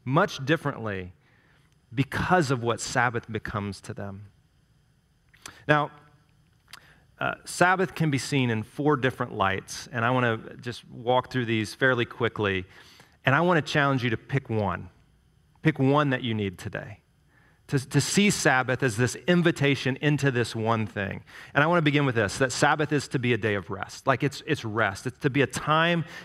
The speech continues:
that is for rest. Do you need to rest? Like, do you need some rest in your life?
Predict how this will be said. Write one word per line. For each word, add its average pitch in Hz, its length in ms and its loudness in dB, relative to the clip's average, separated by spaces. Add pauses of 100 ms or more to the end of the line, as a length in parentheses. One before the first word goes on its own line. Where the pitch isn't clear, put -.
(100)
that 139 140 4
is 120 160 -4
for 139 320 0
rest. 110 440 0 (400)
Do 143 160 4
you 175 320 4
need 151 680 2
to 131 140 -2
rest? 101 680 -2 (1160)
Like, 113 160 -8
do 123 100 -2
you 143 80 6
need 131 240 4
some 104 240 -4
rest - 500 -6
in 120 140 -6
your 95 120 -6
life? 95 280 -8